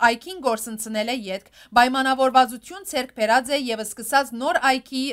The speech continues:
ստեղծման վրա աշխատել։ Armenpress-ի հետ զրույցի ընթացքին գործարար Գրիգորյան նշած է,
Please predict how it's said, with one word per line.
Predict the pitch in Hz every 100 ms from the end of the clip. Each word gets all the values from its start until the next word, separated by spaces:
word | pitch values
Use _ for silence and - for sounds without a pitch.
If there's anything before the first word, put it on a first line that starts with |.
| 214
ստեղծման | - 226 208 233 269
վրա | 240 220 196
աշխատել։ | 185 - 180 156 143 131 _ _ _ _ _ _ - 254
Armenpress-ի | 277 302 320 311 311 302 392
հետ | 339 247
զրույցի | 233 240 226 339 311
ընթացքին | 254 214 196 214 220
գործարար | 254 233 220 262 349 359
Գրիգորյան | 294 - 233 226 233
նշած | 208 - 285 214
է, | 202